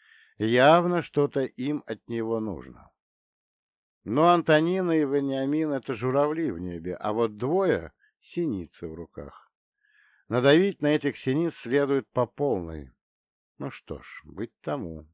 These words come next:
Удивляли мысли Василия о саранче и блохе. Причём тут блоха и саранча во всём этом клубке?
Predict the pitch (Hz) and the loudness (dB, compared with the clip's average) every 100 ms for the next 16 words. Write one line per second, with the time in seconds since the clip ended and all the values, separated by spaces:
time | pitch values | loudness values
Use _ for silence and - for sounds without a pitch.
0 | _ _ _ _ _ _ _ _ - 95 | _ _ _ _ _ _ _ _ -12 -2
1 | 113 123 156 147 139 147 - 135 127 127 | -2 0 0 2 0 -2 -4 -4 -2 -2
2 | - 156 147 139 120 - 113 117 113 - | -4 -8 -2 -2 -2 -2 -2 -2 -4 -6
3 | 135 139 117 117 120 - - - - _ | -8 -8 -6 -6 -6 -8 -16 -18 -18 _
4 | _ _ - - - 113 113 107 80 85 | _ _ -20 -12 -8 -8 -8 -14 -12 -4
5 | 101 - - 104 95 - 95 92 90 95 | -2 -4 -6 -6 -6 -8 -10 -10 -10 -12
6 | 90 85 _ _ _ _ 101 - - 92 | -12 -12 _ _ _ _ -8 -8 -6 -6
7 | 87 87 - 87 - - 82 76 | -8 -10 -12 -14 -14 -12 -12 -12